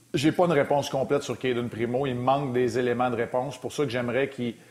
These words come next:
qu'il joue contre Cleveland, qu'il batte, qu'il amène l'équipe en série, puis comme l'année passée, qu'il traîne un peu sur, sur son dos, puis là, on verrait de quel bois il se chauffe. Tu sais, il y a des gens qui m'ont dit récemment, « Regarde donc, c'est impossible que quelqu'un ait de l'intérêt envers Caden Primo. »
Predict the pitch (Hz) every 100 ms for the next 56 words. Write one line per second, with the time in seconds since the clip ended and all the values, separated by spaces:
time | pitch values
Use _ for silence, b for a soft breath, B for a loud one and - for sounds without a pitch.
0 | B B - 117 104 135 143 127 131 117
1 | 139 139 - 123 117 139 - 131 127 131
2 | 135 - 127 - 120 117 135 117 131 123
3 | 123 127 120 110 139 131 120 101 127 127
4 | 117 131 - 123 113 120 - 123 117 127
5 | 143 127 135 123 117 120 120 - 117 113
6 | 117 120 - 107 - B B B B B
7 | _ _ _ _ _ _ - 180 180 -
8 | - 139 135 135 170 185 143 135 120 151
9 | 151 135 120 135 151 - 110 123 135 131
10 | 113 104 143 139 147 175 175 123 123 110
11 | 151 131 127 127 139 123 123 120 120 120
12 | 113 110